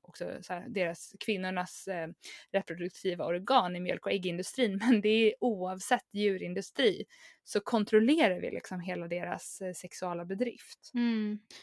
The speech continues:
Speaker 2: Men såg du på när, eh, det här programmet på S V T gick, eh, med, med, eh, Henrik Schyffert när han skulle ha hem två grisar till sig?
Speaker 1: Ja.
Speaker 2: Eh, då visade
Speaker 1: Mm.
Speaker 2: de ju insemineringen när de satt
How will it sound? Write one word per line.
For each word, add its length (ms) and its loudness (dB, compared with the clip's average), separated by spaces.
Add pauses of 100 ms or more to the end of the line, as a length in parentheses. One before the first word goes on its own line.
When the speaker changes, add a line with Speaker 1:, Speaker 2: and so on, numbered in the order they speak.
Speaker 2:
Men 200 0
såg 300 2
du 220 4
på 360 2
när, 420 2
eh, 540 2
det 100 -4
här 80 -4
programmet 500 0
på 60 0
S 260 0
V 40 2
T 240 -2
gick, 440 0
eh, 360 0
med, 380 0
med, 420 -2
eh, 280 2 (360)
Henrik 340 2
Schyffert 420 2
när 100 -2
han 220 0
skulle 460 0 (120)
ha 140 2
hem 280 0
två 240 0
grisar 400 2
till 140 -2
sig? 140 2
Speaker 1:
Ja. 200 6 (480)
Speaker 2:
Eh, 420 2 (100)
då 180 6
visade 440 4
Speaker 1:
Mm. 140 6
Speaker 2:
de 60 4
ju 80 4
insemineringen 960 0
när 80 -2
de 140 0
satt 520 2